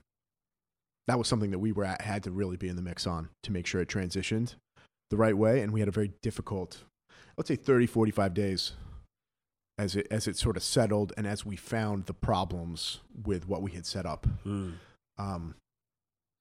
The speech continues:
Speaker 1: I don't know how we could have done, necessarily done it differently. Um, I think maybe finding, finding a little bit more expertise in the mix to help us through the transition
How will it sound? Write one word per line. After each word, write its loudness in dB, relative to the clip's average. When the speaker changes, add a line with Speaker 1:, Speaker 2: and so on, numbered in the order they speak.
Speaker 1:
I 4
don't 6
know 6
how 4
we 2
could -4
have -2
done, -4
necessarily -2
done -2
it -4
differently. 2
Um, 0
I -18
think -2
maybe 4
finding, 2
finding 4
a 2
little 4
bit 4
more 0
expertise 0
in -2
the 2
mix -2
to -4
help -2
us -2
through 0
the -4
transition -4